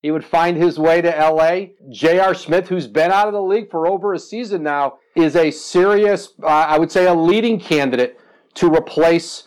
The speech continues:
Avery Bradley on that roster, and that will certainly be entertaining,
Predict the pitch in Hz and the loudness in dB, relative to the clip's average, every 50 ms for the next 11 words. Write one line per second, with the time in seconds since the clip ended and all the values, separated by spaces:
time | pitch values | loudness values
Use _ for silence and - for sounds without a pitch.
0 | _ _ _ _ _ - 143 156 170 165 156 175 170 135 147 156 165 165 170 165 | _ _ _ _ _ -2 0 2 2 4 4 2 2 4 4 4 4 4 2 2
1 | 170 165 165 160 160 156 156 160 156 143 147 151 160 170 170 165 - - 165 156 | 2 2 2 2 2 2 0 0 0 2 2 2 2 2 0 -2 -4 -2 0 2
2 | 151 151 147 139 135 127 120 - - 127 139 165 196 180 - - - 196 190 196 | 2 2 2 0 -2 -4 -6 -6 -2 -2 0 0 0 -2 -4 -2 -2 -2 -2 0
3 | 180 175 165 151 160 160 160 165 160 156 151 - - 175 170 170 165 160 147 - | 0 -2 0 0 0 0 0 0 0 -2 -4 -2 -2 0 0 0 0 -2 -4 -6
4 | - | -10